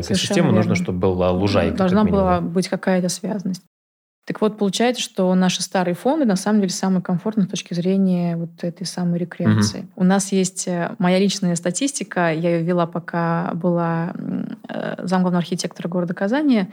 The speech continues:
Speaker 1: с восемнадцатого года по недавнее время. И у меня есть моя внутренняя статистика обращений жителей.
Speaker 2: Мгм.
Speaker 1: Вот чаще всего мне писали люди, жители горок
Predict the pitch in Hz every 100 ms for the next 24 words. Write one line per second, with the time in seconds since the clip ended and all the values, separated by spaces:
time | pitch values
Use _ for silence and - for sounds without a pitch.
0 | - - - - 185 190 180 - 175 170
1 | 180 170 170 170 175 175 175 170 170 175
2 | 170 170 - - - _ _ 190 185 190
3 | 185 180 175 _ _ _ _ _ _ -
4 | - 185 180 202 214 196 - - _ _
5 | _ - 190 185 185 180 190 185 170 180
6 | 170 254 - - 175 175 170 202 196 170
7 | 165 180 180 175 _ _ - 98 113 -
8 | 196 - - 185 240 190 - - - 196
9 | 196 170 180 175 175 - 175 170 165 -
10 | -